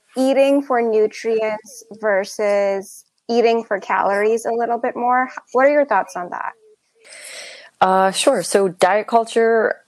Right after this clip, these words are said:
Speaker 2: which is essentially just, like, mainstream culture at this point, will say that it is very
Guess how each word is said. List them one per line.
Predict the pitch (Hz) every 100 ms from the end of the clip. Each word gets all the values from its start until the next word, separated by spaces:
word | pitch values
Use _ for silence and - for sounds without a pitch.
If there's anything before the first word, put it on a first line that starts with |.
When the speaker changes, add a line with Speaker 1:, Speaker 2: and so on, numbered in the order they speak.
| _
Speaker 2:
which | 175 185 180
is | 165
essentially | 165 151 151 160 151
just, | 143 -
like, | 135 139
mainstream | 135 131 - 131
culture | 131 123 135
at | 131
this | 135
point, | - 135 127
will | 151 143
say | - 139 135
that | 131 127 120 - _ _ _ -
it | 170
is | 160
very | 151 131 131